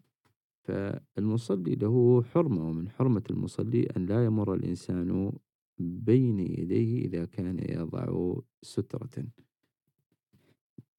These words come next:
والمرور بين يدي المصلي تبقى حرمته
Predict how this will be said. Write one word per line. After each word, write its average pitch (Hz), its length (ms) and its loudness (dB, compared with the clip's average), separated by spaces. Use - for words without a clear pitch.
والمرور 160 480 8
بين 135 260 8
يدي 123 360 6
المصلي 120 720 2
تبقى 143 400 0
حرمته 113 920 2